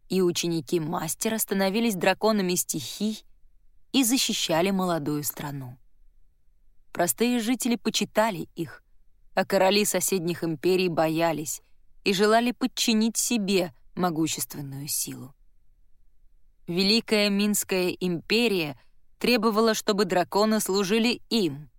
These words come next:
но те были верны Чосону и его людям. Мастер Вонг Сун,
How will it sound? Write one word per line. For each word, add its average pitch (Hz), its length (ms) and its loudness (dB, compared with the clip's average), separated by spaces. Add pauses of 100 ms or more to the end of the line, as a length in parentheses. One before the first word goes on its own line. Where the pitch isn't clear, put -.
(680)
но 185 300 -2
те 185 260 0
были 170 220 -4
верны 160 440 -2
Чосону 160 680 -2 (120)
и 170 60 -8
его 156 300 -6
людям. 143 500 -12 (1500)
Мастер 185 560 0
Вонг 165 380 -2
Сун, 185 560 -2